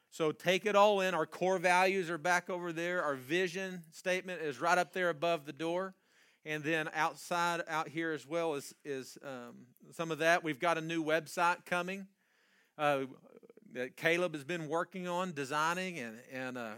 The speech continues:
dude, there's so many cool things. I mean, gonna text to give, all this kind of stuff. He's been busting it out behind the scenes. Ain't nobody knowing about what he's doing. It's great. And so, but it is a unique time to be alive.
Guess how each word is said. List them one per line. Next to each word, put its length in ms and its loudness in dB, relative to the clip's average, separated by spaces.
dude, 160 -4
there's 160 -6
so 120 -4
many 180 -4
cool 240 -8
things. 360 -10
I 40 -16
mean, 180 -12
gonna 160 -8
text 320 -8
to 80 -10
give, 460 -4
all 180 -4
this 140 -8
kind 200 -10
of 60 -14
stuff. 300 -6
He's 240 -12
been 300 -10
busting 340 -4
it 100 -10
out 200 -4
behind 300 -8
the 40 -12
scenes. 360 -12
Ain't 180 -12
nobody 280 -8
knowing 260 -10
about 240 -10
what 100 -12
he's 100 -18
doing. 340 -18
It's 160 -20
great. 280 -6
And 100 -14
so, 320 0
but 120 -2
it 120 0
is 140 0
a 100 2
unique 420 -6
time 300 -2
to 60 -8
be 120 -4
alive. 320 -2